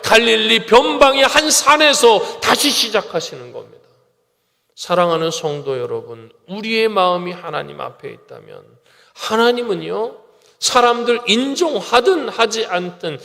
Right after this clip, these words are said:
세상에서 어떻든 하나님 앞에서 그건 중요하지 않습니다.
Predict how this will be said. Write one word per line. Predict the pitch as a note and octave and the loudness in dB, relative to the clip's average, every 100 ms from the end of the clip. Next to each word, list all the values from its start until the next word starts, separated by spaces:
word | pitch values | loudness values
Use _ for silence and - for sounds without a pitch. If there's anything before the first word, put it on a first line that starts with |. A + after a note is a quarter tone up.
| - | -6
세상에서 | - B3+ C4 C#4 C#4 C4+ | 2 4 4 4 2 4
어떻든 | G#3 A3+ - D4+ - D#4 A#3+ - | 6 6 6 2 4 0 0 -4
하나님 | - D#4+ E4 E4 D#4+ | 4 6 8 6 6
앞에서 | D4+ D4 C#4 A#3 | 6 6 2 2
그건 | A#3+ D4+ D4 | 4 2 4
중요하지 | D4+ E4+ E4+ E4+ G4 | 2 6 6 8 6
않습니다. | G#4+ - - C4 D3 A2 G2 | 6 2 2 2 2 0 -6